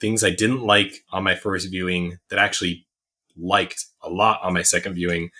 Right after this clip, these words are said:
was this, like, this broken Batman that we watch. He's broken. He's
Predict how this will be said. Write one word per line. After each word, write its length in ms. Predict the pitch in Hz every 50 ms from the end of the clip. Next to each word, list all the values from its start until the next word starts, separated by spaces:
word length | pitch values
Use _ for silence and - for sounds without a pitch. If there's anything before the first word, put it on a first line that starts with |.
| - - - _ _ _ _
was 680 | - 90 92 92 92 92 92 90 87 85 - - - - _ _ _ _ _ -
this, 420 | 90 87 101 95 82 - - -
like, 320 | 90 87 85 - - - _ _ _ _ _ _ _ _ _ _ _ _ _ _ _ _ _ -
this 160 | 104 90 -
broken 600 | 98 90 92 98 101 104 104 98 104 98 92 87
Batman 680 | 87 95 92 98 98 - 87 82 82 80 78 82 87 - _ -
that 120 | 101 92 92
we 140 | 92 90
watch. 540 | 87 87 85 80 85 85 - - - - - _ _ _ - -
He's 240 | - 107 92 85 -
broken. 480 | - 113 117 123 - - 135 123 127 120
He's 460 | - - 104 98 90 - - -